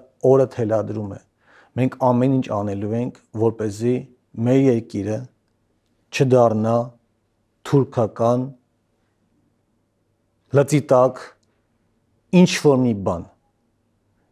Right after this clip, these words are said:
Եվ թույլ չենք տալու ոչ մեկին, որ մեր երկիրը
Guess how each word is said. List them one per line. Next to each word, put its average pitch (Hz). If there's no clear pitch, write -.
Եվ 131
թույլ 185
չենք 117
տալու 101
ոչ 147
մեկին, 151
որ 139
մեր 139
երկիրը 131